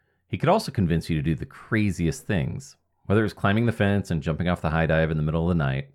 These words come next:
or daring you to approach the prettiest girl at the party. He mesmerized you into action, even though you were scared out of your mind. Growing up,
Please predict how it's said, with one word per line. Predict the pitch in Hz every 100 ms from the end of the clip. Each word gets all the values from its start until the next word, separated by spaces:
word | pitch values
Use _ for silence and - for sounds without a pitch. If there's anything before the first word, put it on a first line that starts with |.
| _ _ _ _ _ -
or |
daring | 90 117 127
you | 123
to | 117
approach | 104 87 82
the | -
prettiest | - 87 78 -
girl | 76 71
at | 67
the |
party. | - 104 87 67 62 _ _ _ _
He | -
mesmerized | 98 107 82 90 85 82
you | 82
into | 78 76
action, | 67 69 - 71 67 -
even | 92 90
though | 90
you | 85
were | 71
scared | 69 - - 78 78
out | 73
of | 67
your | 69
mind. | 67 60 57 - _ _ _ _ _ _ _ _ _
Growing | 113 110
up, | 175 - -